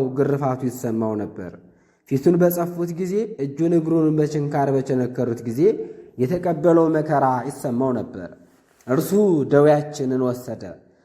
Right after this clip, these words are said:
ሕማማችንንም ተሸከመ። እርሱ ስለ እኛ አዘነ፣ ተከዘ። ስለ እኛም በጥፊ በመመታት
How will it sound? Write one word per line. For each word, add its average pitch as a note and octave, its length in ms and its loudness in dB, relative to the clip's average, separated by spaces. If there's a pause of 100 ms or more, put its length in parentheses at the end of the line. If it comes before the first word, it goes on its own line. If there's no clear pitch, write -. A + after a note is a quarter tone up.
(140)
ሕማማችንንም D3 920 0
ተሸከመ። C#3 540 -2 (580)
እርሱ B2+ 220 -4
ስለ F#3 260 2
እኛ F#3+ 220 2
አዘነ፣ D3 360 0 (240)
ተከዘ። C#3+ 440 -2 (260)
ስለ B2+ 240 -6
እኛም D3+ 300 2
በጥፊ D3 480 -2
በመመታት C#3 680 2